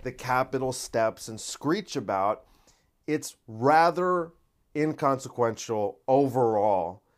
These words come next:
the policy change. Again, I'm not really weighing in on the issue itself. I know it's an opportunity to be very controversial and to upset a lot of people. Not on this one. I don't even wanna touch this one. I really don't. I understand both sides,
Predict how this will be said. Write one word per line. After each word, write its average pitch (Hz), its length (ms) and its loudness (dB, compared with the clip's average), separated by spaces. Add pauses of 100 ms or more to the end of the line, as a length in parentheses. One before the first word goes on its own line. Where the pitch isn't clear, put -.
(140)
the 120 80 -2
policy 143 460 2
change. - 320 -10 (360)
Again, 151 460 4 (360)
I'm 120 160 -2
not 165 260 6
really 175 260 2
weighing 156 360 4
in 147 120 2
on 131 120 2
the 127 140 0
issue 135 240 -2
itself. 110 640 0 (340)
I 120 120 2
know 131 540 4 (220)
it's 110 180 -10
an 117 60 2
opportunity 143 580 4
to 139 60 -2
be 123 120 -2
very 117 260 2
controversial 139 800 2
and 107 140 -4
to 110 100 0
upset 110 300 2
a - 20 6
lot 127 180 4
of 120 80 -2
people. 107 520 -4 (360)
Not 127 280 0
on 156 160 0
this 165 260 -2
one. 104 380 -6
I 117 100 0
don't 165 140 2
even 120 180 -2
wanna 101 160 -4
touch 92 300 -10
this 98 260 -14
one. 62 240 -14
I - 80 -8
really 123 340 0
don't. 107 360 -2 (400)
I 117 140 0
understand 143 580 -2
both 143 180 0
sides, 147 520 0